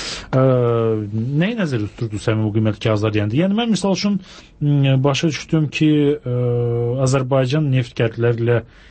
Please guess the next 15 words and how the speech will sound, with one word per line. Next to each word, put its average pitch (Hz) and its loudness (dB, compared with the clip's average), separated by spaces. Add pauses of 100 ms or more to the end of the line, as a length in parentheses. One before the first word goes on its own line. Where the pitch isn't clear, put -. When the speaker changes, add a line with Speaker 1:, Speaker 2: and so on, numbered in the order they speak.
(440)
Speaker 2:
Microsoft 107 0
kimi 85 -10
nəhəngi 101 2 (160)
əldə 92 0
edib, 135 0 (1200)
ə, 127 4 (420)
Azərbaycan, 131 0 (140)
ə, 127 2 (140)
ölkəsinə, 110 -2 (140)
dövlətinə 127 0 (380)
prinsipcə 131 0
gələcək 120 -2
xeyirləri 104 2 (280)
yarada 101 -2
bilər, 80 -12